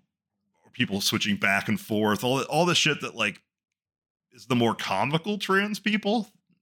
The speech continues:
the more clownish stuff you'd see from time to time.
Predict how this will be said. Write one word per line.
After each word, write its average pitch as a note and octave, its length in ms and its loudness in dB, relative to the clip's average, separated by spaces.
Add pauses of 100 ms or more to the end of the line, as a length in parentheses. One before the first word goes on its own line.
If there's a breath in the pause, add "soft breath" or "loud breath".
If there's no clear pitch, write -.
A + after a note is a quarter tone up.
the B2+ 80 -20
more A#2 480 0 (140)
clownish A#2 1000 0 (220)
stuff E3+ 480 -2
you'd F3 200 -4
see F#3+ 420 2
from F3+ 260 -18
time F#3 240 0
to F#3 60 -4
time. F#3+ 500 2